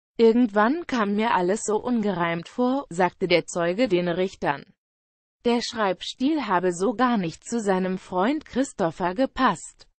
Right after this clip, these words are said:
Alles sei so kurz und abweisend gewesen.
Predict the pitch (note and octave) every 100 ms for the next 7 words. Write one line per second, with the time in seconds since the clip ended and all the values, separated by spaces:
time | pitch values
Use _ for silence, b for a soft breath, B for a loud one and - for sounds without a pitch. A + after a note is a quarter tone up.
0 | _ - G3+ C4+ E4 - F#3+ F#3+ F#3 F3
1 | - F#3+ F3 - A#3 A#3 - - G3+ F3+
2 | E3+ D#3 D#3 - D#3 D3 C#3+ C3 C3+ B2+